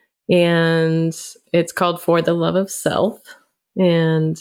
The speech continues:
it's just really gonna be for women and mothers who want to begin hearing these conversations, these ideas around self-love and how to begin your self-love journey. But I also am going to be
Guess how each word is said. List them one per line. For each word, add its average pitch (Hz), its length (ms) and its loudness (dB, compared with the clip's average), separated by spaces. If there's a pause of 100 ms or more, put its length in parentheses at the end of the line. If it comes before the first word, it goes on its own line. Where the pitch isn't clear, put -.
(240)
it's 170 300 -2
just - 380 -4
really 170 300 2
gonna 170 240 0
be 165 720 -2 (920)
for 240 160 2
women 190 440 2
and 190 220 -2
mothers 170 640 -2
who 165 760 -2 (140)
want 160 320 -2
to 160 800 -2 (1040)
begin 160 640 2
hearing 165 440 -2
these 156 220 -2
conversations, 151 640 -2
these 165 160 0
ideas 165 480 0
around 165 460 -2
self-love 156 500 -2
and 156 100 -2
how 170 200 -2
to 185 80 0
begin 156 340 -2
your 80 100 0
self-love 156 580 -4
journey. 156 320 0
But 160 180 -4
I 160 100 -2
also 165 560 -2
am 156 140 -2
going 160 300 -2
to 170 180 -4
be 156 460 -2